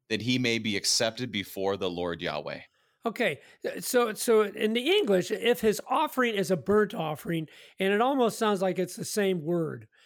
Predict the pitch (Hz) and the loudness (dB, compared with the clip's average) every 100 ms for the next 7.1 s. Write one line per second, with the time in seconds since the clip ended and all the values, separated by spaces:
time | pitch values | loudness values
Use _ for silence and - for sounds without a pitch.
0 | _ _ - 147 147 151 170 165 165 190 | _ _ -8 -6 -4 -2 -2 -2 -2 -4
1 | 156 156 185 160 165 151 - - 180 151 | -4 -4 -4 -4 -6 -8 -8 -2 -2 -2
2 | 151 165 156 160 143 131 117 165 131 - | -6 -4 -4 -6 -8 -10 -4 -4 -4 -6
3 | 160 147 147 143 135 139 131 _ - - | -8 -6 -8 -8 -10 -12 -14 _ -20 -20
4 | - 151 151 156 160 170 156 190 190 220 | -10 -4 -2 -2 -2 -6 -4 -2 0 0
5 | 233 - 196 196 196 - 196 214 170 180 | -2 -2 0 0 -2 -4 0 0 0 0
6 | 165 175 165 147 143 139 120 170 151 156 | 0 0 -2 -4 -10 -10 -6 -6 -4 -4
7 | 151 | -6